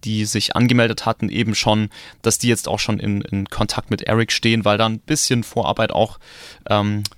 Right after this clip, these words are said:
nötig ist. Aber grundsätzlich sollte jemand natürlich noch Interesse haben, also kann er sich auch gerne noch über die,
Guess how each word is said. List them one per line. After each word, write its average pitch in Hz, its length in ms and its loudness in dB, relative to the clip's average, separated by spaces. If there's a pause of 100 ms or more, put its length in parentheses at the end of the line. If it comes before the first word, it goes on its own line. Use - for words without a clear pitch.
(360)
nötig 113 340 0
ist. - 180 0
Aber 127 340 2 (260)
grundsätzlich 135 880 -4 (560)
sollte 120 340 -2
jemand 120 240 0
natürlich - 560 -6
noch - 120 -2
Interesse - 520 -4
haben, 135 300 0
also 104 440 -4
kann - 160 -4
er 107 60 0
sich 110 180 -4
auch - 200 -6
gerne 120 320 2
noch 113 240 -4
über 113 260 -8
die, 107 320 -4